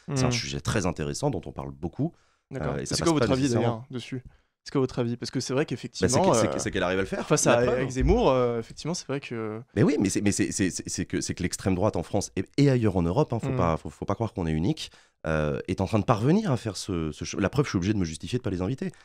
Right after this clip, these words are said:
Speaker 1: C'est, en vingt ans, ils ont gagné cette bataille-là. Euh, Baxit en deux mille, personne me posera la question de savoir pourquoi j'accueille pas l'extrême droite. Baxit en
Speaker 2: Mhm.
Speaker 1: deux mille vingt-deux, tout le monde me pose la question pourquoi j'accepte pas l'extrême droite. Donc c'est la preuve qu'ils ont gagné ça.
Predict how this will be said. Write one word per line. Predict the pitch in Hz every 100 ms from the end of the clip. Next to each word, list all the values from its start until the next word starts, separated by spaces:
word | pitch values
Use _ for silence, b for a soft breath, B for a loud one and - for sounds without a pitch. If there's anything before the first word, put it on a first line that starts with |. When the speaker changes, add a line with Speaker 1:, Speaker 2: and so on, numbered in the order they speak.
| b
Speaker 1:
C'est, | - 92 -
en | -
vingt | 90 101
ans, | 151
ils | 107
ont | 87
gagné | 87 95
cette | 95
bataille-là. | 85 98 131 175 175 _ _ _ _ -
Euh, | -
Baxit | - - 107 95
en |
deux | 78
mille, | 82 117
personne | - - 90
me |
posera | 76 73
la | 80
question | 80 110
de |
savoir | 85
pourquoi | - 82
j'accueille | 80 78
pas | 76
l'extrême | 71 - 113
droite. | 143 - _ _ _
Baxit | - - 127
en |
Speaker 2:
Mhm. | 117
Speaker 1:
deux |
mille | 78 73
vingt-deux, | 76 101
tout | 85
le |
monde | 78
me | 78
pose | 80
la | 76
question | 82 101
pourquoi | 101 -
j'accepte | 78 - -
pas | 78
l'extrême | 78 -
droite. | 127 147
Donc | -
c'est | 71
la |
preuve | -
qu'ils | - 71
ont |
gagné | 76 127 233
ça. | - 80